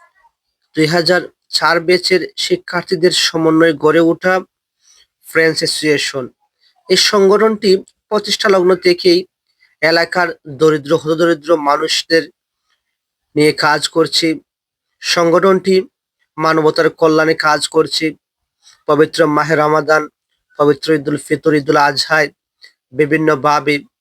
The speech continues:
দরিদ্র হতদরিদ্র মানুষের মাঝে সাহায্যের হাত বাড়িয়ে দিচ্ছে। আসসালামু আলাইকুম ওয়া রাহমাতুল্লাহি ওয়া বারাকাতুহু। দর্শক, সবাইকে বাংলা টু লন্ডন টিভির পর্দায় স্বাগতম।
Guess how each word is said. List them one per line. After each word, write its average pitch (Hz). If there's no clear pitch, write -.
দরিদ্র 139
হতদরিদ্র 151
মানুষের 143
মাঝে 139
সাহায্যের 143
হাত 135
বাড়িয়ে 131
দিচ্ছে। 123
আসসালামু 175
আলাইকুম 160
ওয়া 151
রাহমাতুল্লাহি 143
ওয়া 139
বারাকাতুহু। 139
দর্শক, 143
সবাইকে 170
বাংলা 143
টু -
লন্ডন 139
টিভির 131
পর্দায় 151
স্বাগতম। 127